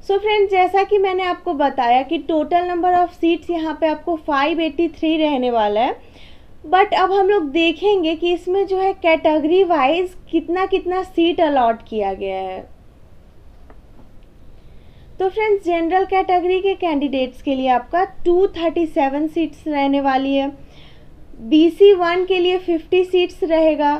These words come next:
बीसी टू के लिए थर्टी टू seats रहने वाला है,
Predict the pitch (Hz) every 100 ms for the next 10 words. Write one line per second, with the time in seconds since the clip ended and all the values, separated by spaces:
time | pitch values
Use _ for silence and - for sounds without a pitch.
0 | - - - - 240 320 330 392 403 -
1 | 381 381 392 359 370 370 330 311 349 339
2 | 339 349 349 359 330 - 302 285 285 277
3 | 269 262 254 262